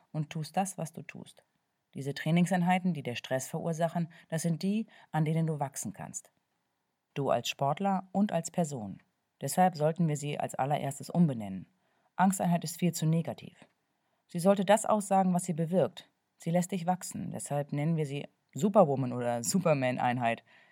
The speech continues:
Wenn dir ein anderer Begriff besser gefällt, go for it. Der Begriff soll in dir etwas Positives auslösen, etwas, bei dem du Lust bekommst, loszulegen.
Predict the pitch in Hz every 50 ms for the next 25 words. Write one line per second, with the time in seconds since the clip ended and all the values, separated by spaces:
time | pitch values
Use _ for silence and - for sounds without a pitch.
0 | _ _ _ _ _ - - 156 175 170 175 165 151 - - 151 170 170 156 165
1 | 147 143 - 151 151 - - 160 170 - 196 185 196 190 - 214 214 214 208 202
2 | 196 220 220 185 - 120 110 101 98 - - - _ _ _ - 143 139 147 151
3 | - 165 202 202 185 180 175 170 165 165 156 151 151 - 151 143 - - - 202
4 | 202 180 156 127 120 - - - - - - - - - - - - - - -
5 | - 139 - - 170 180 175 - _ - - - _ _ - 139 147 147 151 139
6 | 139 143 170 180 - - 180 - - 185 180 185 180 - - _ _ - 147 139
7 | 131 - - - - - - - - - -